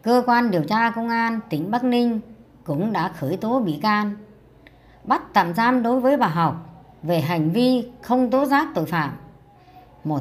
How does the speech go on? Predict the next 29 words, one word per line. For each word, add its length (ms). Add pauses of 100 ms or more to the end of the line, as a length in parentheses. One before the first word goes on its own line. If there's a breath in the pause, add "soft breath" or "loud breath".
thời 320
gian 220
nữa, 280 (280)
vụ 220
án 320
mới 160
được 240
xét 200
xử. 300 (840 loud breath)
Nhưng 240
chắc 120 (240)
chắn 220
rằng 340 (600)
bà 260
Học 420 (300)
đang 280
phải 120
chịu 300
sự 240
dày 280
vò 380 (160)
của 120
bản 240
án 240
lương 320
tâm 340 (460)
do 280
chính 340
bà 340